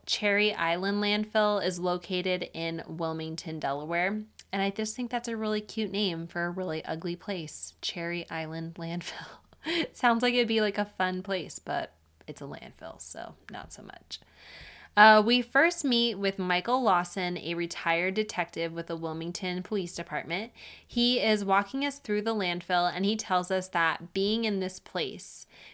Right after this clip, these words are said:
brings back a lot of memories of December thirty-first, two thousand ten. Way to end a year. Seriously. He says it's not every day he gets a call about a body being found in a landfill.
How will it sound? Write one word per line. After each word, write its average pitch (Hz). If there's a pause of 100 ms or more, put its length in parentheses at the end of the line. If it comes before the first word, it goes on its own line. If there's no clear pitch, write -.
(140)
brings 202
back 185
a 185
lot 180
of 185
memories 175
of 165
December 190
thirty-first, 180 (100)
two 185
thousand 165
ten. 170 (480)
Way 190
to 202
end 170
a -
year. 151 (400)
Seriously. - (440)
He 294
says 247
it's 214
not 202
every 190
day 175
he 190
gets 190
a 196
call 190
about 175
a 180
body 180 (440)
being 180
found 160
in 160
a 160
landfill. -